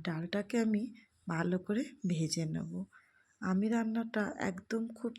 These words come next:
তাড়াতাড়ি হবে সেইভাবেই করব, তাই জন্য আমি রান্নাটা কুকারে করব। আমি ডালটা একটু ভালো করে শুকনো ভেজে নিয়েছি। এবার মুগ ডালটাকে আমি ধুয়ে নিয়েছি জল দিয়ে। এবার এখানে আমি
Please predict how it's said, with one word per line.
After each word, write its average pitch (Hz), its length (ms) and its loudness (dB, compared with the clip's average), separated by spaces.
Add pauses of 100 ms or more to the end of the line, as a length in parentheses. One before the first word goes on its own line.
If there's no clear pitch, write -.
তাড়াতাড়ি 190 600 0
হবে 196 300 2 (160)
সেইভাবেই 180 760 4
করব, 165 320 -2 (480)
তাই 185 200 2
জন্য 190 320 0
আমি 202 180 0
রান্নাটা 170 460 -2 (100)
কুকারে 160 480 -4
করব। 170 320 -6 (800)
আমি 196 220 2
ডালটা 208 460 0 (200)
একটু - 280 -6
ভালো 180 320 0
করে 214 260 2
শুকনো 202 460 2
ভেজে 175 340 4
নিয়েছি। 156 480 -2 (200)
এবার 185 320 2
মুগ 214 280 2
ডালটাকে 226 540 -2
আমি 175 240 2 (520)
ধুয়ে 190 280 6
নিয়েছি 165 420 0 (120)
জল 160 260 2 (100)
দিয়ে। 170 220 -4 (1300)
এবার 220 300 4
এখানে 240 420 0
আমি 185 260 2